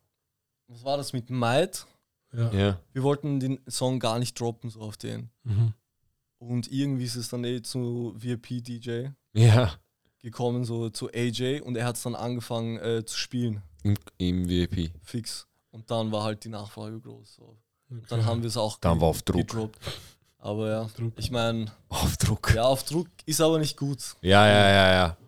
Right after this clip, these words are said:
Speaker 1: Das hab
Speaker 3: Bruder.
Speaker 1: ich jetzt erst so richtig gelernt, so
Speaker 3: Mhm.
Speaker 1: richtig gecheckt.
Speaker 3: Mhm.
Speaker 1: So, auf Druck solltest du gar nichts machen, weil dieses Business, es, es heißt Musikbusiness,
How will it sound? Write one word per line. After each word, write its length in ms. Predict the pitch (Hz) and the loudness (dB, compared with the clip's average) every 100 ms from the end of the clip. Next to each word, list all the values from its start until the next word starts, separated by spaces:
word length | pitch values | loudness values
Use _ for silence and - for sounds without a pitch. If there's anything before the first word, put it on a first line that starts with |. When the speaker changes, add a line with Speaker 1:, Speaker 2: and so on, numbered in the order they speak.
| - | -2
Speaker 1:
Das 200 | 135 120 | 0 4
hab 80 | 139 | 6
Speaker 3:
Bruder. 120 | 101 | 6
Speaker 1:
ich 60 | 113 | 4
jetzt 320 | 139 135 - | 2 2 2
erst 320 | 135 127 120 | 2 2 0
so 120 | 127 113 | -2 -4
richtig 420 | 123 117 120 - | -4 -6 -6 -6
gelernt, 360 | 123 113 107 110 | -2 -2 -2 -4
so 80 | |
Speaker 3:
Mhm. 80 | 110 | 0
Speaker 1:
richtig 340 | 90 87 117 - | 2 2 -2 -6
gecheckt. 500 | 113 123 110 - - | -6 -4 -6 -8 -4
Speaker 3:
Mhm. 500 | 87 90 90 92 104 _ _ | 2 4 4 2 0 _ _
Speaker 1:
So, 300 | - 120 117 | -6 -4 -4
auf 160 | 127 110 | -6 -6
Druck 260 | 131 139 | -6 -4
solltest 360 | - 127 120 104 | -4 -4 -6 -8
du 100 | 110 | -6
gar 300 | - 110 117 | -2 0 0
nichts 180 | 117 - | 0 -2
machen, 240 | 113 113 113 | -4 -4 -4
weil 180 | 113 113 _ _ | -4 -6 _ _
dieses 260 | 135 139 127 | -8 -4 -4
Business, 680 | 123 156 135 139 156 - - _ _ _ _ _ _ _ _ _ _ _ _ - - - | -4 -2 0 -2 -2 -6 -12 _ _ _ _ _ _ _ _ _ _ _ _ -20 -18 -8
es, 300 | 127 - - - | -4 -4 -4 -8
es 120 | 123 | -2
heißt 260 | 131 131 123 | 0 -2 -4
Musikbusiness, 880 | 117 135 120 131 123 117 107 - | -4 -4 -4 -6 -4 -6 -8 -12